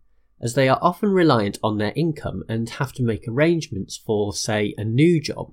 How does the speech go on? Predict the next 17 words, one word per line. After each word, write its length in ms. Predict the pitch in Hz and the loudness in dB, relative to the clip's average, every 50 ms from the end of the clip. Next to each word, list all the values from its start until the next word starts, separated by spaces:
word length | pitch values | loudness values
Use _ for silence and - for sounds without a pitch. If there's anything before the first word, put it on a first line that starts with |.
| - 107 | -10 -6
within 340 | 110 110 - 120 113 101 95 | -6 -4 -2 -2 -2 -2 -2
that 180 | 104 - - | -2 -2 0
notice 400 | 123 147 156 151 - - 101 - | 0 2 2 0 -2 -6 -10 -10
period. 400 | - - - 117 101 95 - - - _ _ _ _ _ _ _ _ _ _ _ _ _ _ _ _ | -12 -14 -12 -10 -10 -10 -10 -12 -16 _ _ _ _ _ _ _ _ _ _ _ _ _ _ _ _
With 160 | - 156 151 - | -2 0 2 4
that 140 | 214 214 | 2 2
in 120 | 202 196 170 | 2 2 2
mind, 200 | 143 120 104 104 | 2 2 2 0
it 120 | 110 - | -2 -4
is 100 | 117 - | -2 -2
important 560 | 131 117 120 - - 185 185 - - 175 151 | -4 -4 -4 -2 0 0 0 0 -2 -4 -4
that 160 | - 143 - - | -2 -4 -2 -2
the 140 | - - - | -4 -2 -2
employee 600 | 123 147 160 151 - - 160 143 113 101 98 - 98 | -2 -2 -2 -2 -2 0 2 2 2 2 0 0 -2
is 140 | 98 - | -6 -6
given 280 | - 127 98 95 110 101 - - | -6 -6 -6 -6 -6 -8 -8 -8
clear 480 | - - 151 156 160 165 165 156 151 | -4 -2 0 2 2 2 0 -2 -4